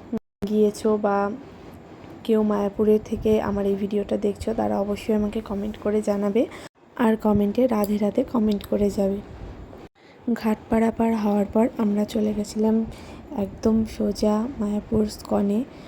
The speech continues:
আর দেখো, এখানে সেই গোশালার গরুগুলো,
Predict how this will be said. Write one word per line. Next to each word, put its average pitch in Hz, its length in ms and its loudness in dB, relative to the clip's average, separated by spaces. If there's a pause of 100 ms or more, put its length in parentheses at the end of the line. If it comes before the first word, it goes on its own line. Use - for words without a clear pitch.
(260)
আর 202 220 0
দেখো, 202 360 -2
এখানে 208 420 2 (180)
সেই 202 280 -4
গোশালার 208 580 0
গরুগুলো, 202 640 -2